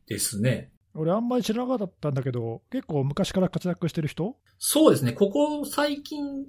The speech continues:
Speaker 1: かな。ここ一、二年ガーッと来た感じの。
Speaker 2: あ、そうなんだ。
Speaker 1: うん。
Speaker 2: へー。
Speaker 1: いいですよ。僕も結構出か-、出歩いたりする時に、まあ、結構前から聞いてるんですけど、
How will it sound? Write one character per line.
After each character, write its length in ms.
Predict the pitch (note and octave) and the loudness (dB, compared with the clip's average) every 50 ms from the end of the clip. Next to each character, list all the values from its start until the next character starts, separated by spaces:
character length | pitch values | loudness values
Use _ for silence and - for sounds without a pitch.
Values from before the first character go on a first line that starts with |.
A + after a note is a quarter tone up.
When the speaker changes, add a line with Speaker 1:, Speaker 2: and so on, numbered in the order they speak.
| - - | -12 -14
Speaker 1:
か 160 | - - G#2+ | -10 -8 -6
な。 360 | G2+ G2+ A2 C3 B2 G#2 F#2 - | -4 -2 0 2 2 0 -2 -4
こ 120 | - C3+ | -6 -4
こ 120 | C#3 F3+ D#3 | -2 -2 -2
一、 240 | C3 C3 - D3 D3+ | -2 -2 -2 -2 -2
二 140 | D3+ D3+ | 0 0
年 180 | D#3 D#3+ E3 D#3+ | 0 0 0 0
ガ 180 | D#3+ F3 F#3 F#3 | 4 4 4 4
ー 60 | - | 2
ッ 60 | - | 0
と 120 | - B2 | -4 -4
来 80 | - - | -4 -4
た 140 | - G#2+ G2 | -6 -6 -6
感 220 | G2+ G2 G2 F#2+ | -4 -6 -6 -6
じ 100 | F#2+ G2+ | -6 -6
の。 240 | G2+ G2 F#2+ G#2 - - _ - | -8 -8 -8 -10 -12 -14 _ -6
Speaker 2:
あ、 140 | D3+ C#3+ C3+ | -6 -6 -4
そ 140 | - F#3 E3+ | -2 -2 -2
う 20 | |
な 100 | C3 A#2+ | -2 -4
ん 60 | G#2 | -6
だ。 120 | G#2 A2 G2 - | -10 -12 -10 -4
Speaker 1:
う 20 | |
ん。 360 | B2+ A#2+ A#2+ A2 G#2 F#2+ F2 F2 | -2 -2 0 0 -2 -2 -4 -6
Speaker 2:
へ 40 | B2 | -6
ー。 600 | B2 A#2+ A#2+ A#2+ A#2+ A#2+ A#2 A#2 A2+ A#2 A#2 A2+ G#2+ - _ _ _ - | -6 -6 -6 -6 -8 -8 -10 -10 -10 -10 -10 -10 -12 -14 _ _ _ -6
Speaker 1:
い 160 | C3 B2+ B2 | -4 -4 -4
い 20 | |
で 80 | G#2 - | -4 -6
す 100 | - - | -8 -12
よ。 120 | - - - | -16 -14 -10
僕 220 | A2+ A2 A2 - C#3+ | -8 -6 -4 -2 -2
も 140 | A#2 G#2 | -2 -2
結 180 | G#2+ G#2+ G2 - - | -2 -6 -8 -10 -10
構 280 | - E2+ E2+ F2 - - _ _ _ - | -10 -10 -10 -10 -10 -14 _ _ _ -8
出 80 | A2+ G#2 | -6 -4
か-、 220 | - A2 A2 - G#2+ | -2 -2 -2 -2 -2
出 160 | G#2 A2+ A#2 | 0 0 2
歩 200 | A2+ A#2 B2 A#2 | 2 2 2 2
い 60 | G#2+ | 0
た 120 | - F#2+ | 0 -4
り 120 | F2+ F2 E2 | -6 -6 -8
す 120 | - - G2+ | -8 -8 -6
る 80 | F#2+ | -6
時 400 | G2+ F2+ - - - F2+ F2+ - | -6 -8 -10 -12 -16 -16 -14 -14
に、 160 | E2+ F2 G2 C3 F#3 | -12 -12 -8 -2 0
ま 100 | E3 D#3 | 2 2
あ、 40 | |
結 120 | - E4 E4 | 4 4 4
構 80 | B3+ | 6
前 140 | D3 F3 C#3+ | 6 6 4
か 80 | C3 G2+ | 4 2
ら 40 | - | 0
聞 120 | - B2 | -2 -2
い 40 | G#2+ | -2
て 80 | A2 | -2
る 140 | A2 A2 G#2 | -2 -4 -4
ん 60 | F2 | -6
で 80 | E2 - | -8 -12
す 60 | - | -12
け 100 | - F2 | -12 -12
ど、 160 | E2+ - - | -14 -14 -16